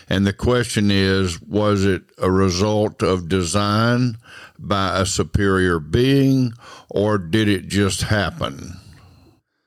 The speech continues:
I think the simplest way to approach this is to look at those things that indicate design,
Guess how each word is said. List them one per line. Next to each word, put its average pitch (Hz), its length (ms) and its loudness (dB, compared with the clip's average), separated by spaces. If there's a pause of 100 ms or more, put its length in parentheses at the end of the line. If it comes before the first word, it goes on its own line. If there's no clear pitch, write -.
(240)
I - 40 -10
think 110 260 0
the 90 140 0
simplest 113 560 0
way 101 260 2
to 87 160 2
approach 131 680 0
this 85 420 0
is 92 320 -2
to - 160 -4
look 107 420 0
at 90 220 -2
those 101 320 0
things 98 440 0
that 85 280 -2
indicate 98 800 0
design, 87 880 0